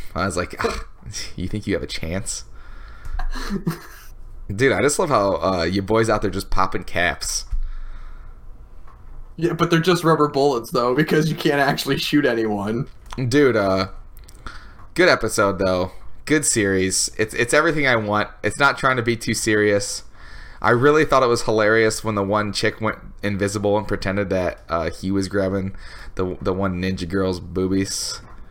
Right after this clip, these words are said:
Speaker 2: <laughs> The one ninja girl's boobies.
Speaker 1: You know what I'm saying.
Speaker 2: <laughs> No, I, I, I, un-, I, I underst-,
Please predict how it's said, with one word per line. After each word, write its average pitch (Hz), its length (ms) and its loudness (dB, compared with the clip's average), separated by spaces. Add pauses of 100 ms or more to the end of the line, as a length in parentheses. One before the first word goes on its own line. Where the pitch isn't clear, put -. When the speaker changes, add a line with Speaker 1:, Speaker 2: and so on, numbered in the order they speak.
Speaker 2:
<laughs> - 0 -
The - 800 2
one 120 260 -2
ninja 123 340 2
girl's 120 360 2
boobies. 117 640 2 (760)
Speaker 1:
You 143 260 2
know 98 100 2
what 92 80 0
I'm 90 80 0
saying. 85 320 0 (340)
Speaker 2:
<laughs> - 60 -4 (480)
No, 190 160 8
I, 170 260 6
I, 135 320 0
I, 135 200 4
un-, 147 180 0 (280)
I, 147 240 6 (120)
I 139 140 8
underst-, 147 360 0